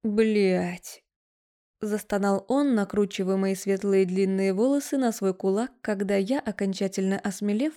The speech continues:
попробовала поглотить его целиком. Слишком большой, с первого раза не вышло. А затем еще раз, еще. Каждый новый заканчивался все большими конвульсиями моего мужчины, пока он сам не начал направлять мои движения.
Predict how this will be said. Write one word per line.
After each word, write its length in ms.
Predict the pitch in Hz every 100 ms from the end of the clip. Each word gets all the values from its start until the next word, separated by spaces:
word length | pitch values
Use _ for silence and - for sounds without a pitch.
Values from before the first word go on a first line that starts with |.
| _
попробовала 720 | 233 220 202 220 254 285 294
поглотить 560 | 294 214 208 196 196 -
его 180 | 202 190
целиком. 680 | 196 196 196 190 190 185 - _ _ _ _ _
Слишком 640 | - 330 269 202 - 190 190
большой, 580 | 196 190 - 196 185
с 100 | 185
первого 480 | - 202 208 277 320
раза 300 | 262 185 185
не 160 | 202 208
вышло. 500 | 254 - 185 175 180 _ _ _
А 100 | 220
затем 300 | 208 208 294
еще 500 | 262 202 185 - 190
раз, 380 | 190 262 - - _
еще. 760 | 220 208 196 - - 196 196 254 _ _ _ _ _ -
Каждый 360 | 214 196 208
новый 220 | 226 294
заканчивался 760 | 208 202 233 311 302 262 240 226
все 180 | - 208
большими 460 | 208 233 240 226
конвульсиями 720 | 214 208 202 214 226 247 240 240
моего 280 | 208 196
мужчины, 540 | 196 202 - 196 190 190
пока 260 | 202 196
он 160 | 202 196
сам 300 | - 277 247
не 80 | 202
начал 320 | 196 190 202
направлять 500 | 196 196 196 208 -
мои 140 | 208
движения. 640 | 190 196 196 247 214 175